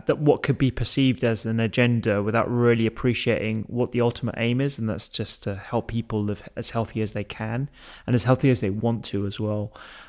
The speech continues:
Um, I, I wonder if we could touch on inflammation in the brain, actually, because there's a lot of people who are now coming around to the idea about neuroinflammation and how that impacts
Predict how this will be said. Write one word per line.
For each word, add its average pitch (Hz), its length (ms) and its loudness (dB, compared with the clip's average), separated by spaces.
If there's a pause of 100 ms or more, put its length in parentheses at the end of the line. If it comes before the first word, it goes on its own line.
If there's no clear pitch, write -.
Um, 127 440 4
I, 180 140 8
I 175 60 10
wonder 196 200 10
if 208 80 6
we 202 100 8
could - 120 2
touch 151 240 4
on 156 80 6
inflammation 123 640 4
in 117 60 4
the 110 60 2
brain, 113 360 4
actually, 104 340 -2
because 117 420 2 (300)
there's 143 160 8
a 147 60 12
lot 160 160 12
of 170 120 4
people 156 400 6
who 135 160 8
are 127 40 8
now 131 280 8
coming 127 280 2
around 123 140 6
to - 120 -8
the 123 120 2
idea 120 380 6
about 110 380 6 (400)
neuroinflammation 127 1080 6 (140)
and 120 140 2
how 135 220 4
that 135 200 4
impacts 120 840 0